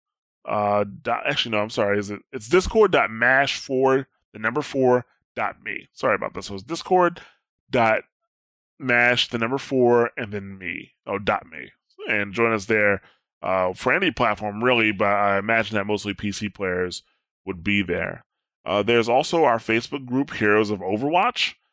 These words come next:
uh, where there, it's actually, it's not our Facebook group, it's a Facebook group that we're part of, uh, uh, quite a few of us are a part of, actually. And, uh, it's, it's a community, uh, uh, it's a lot of people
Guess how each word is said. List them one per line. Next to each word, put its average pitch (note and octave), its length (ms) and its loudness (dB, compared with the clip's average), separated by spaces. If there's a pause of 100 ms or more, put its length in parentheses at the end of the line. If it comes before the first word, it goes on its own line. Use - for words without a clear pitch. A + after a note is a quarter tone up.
(280)
uh, F#2 260 2
where G2 340 2
there, G2+ 560 0
it's B2 140 0
actually, A2 240 0
it's G2 140 -4
not A2+ 200 0
our G2 180 0
Facebook F2 360 -12
group, E2+ 220 -20
it's F2+ 160 -12
a - 20 -20
Facebook G2+ 300 -6
group F#2+ 180 -12
that E2+ 140 -6
we're F2 100 -6
part F#2 300 -4
of, F2 240 -8 (1000)
uh, G#2 300 0
uh, G#2 720 -4
quite A2+ 180 -2
a - 20 -8
few C#3 200 0
of G#2+ 80 0
us G2 100 -8
are G2+ 80 -4
a F2+ 60 -8
part F2+ 240 -8
of, F2 100 -10
actually. - 520 -6 (640)
And, G#2 460 0
uh, G#2 160 6
it's, - 160 -2
it's B3+ 160 -4
a A#3 60 -6
community, A#3 520 0
uh, B2 120 2
uh, C3 260 -2
it's C#3 160 0
a F#3 60 2
lot G3+ 180 2
of D3 60 -4
people D#3+ 400 -2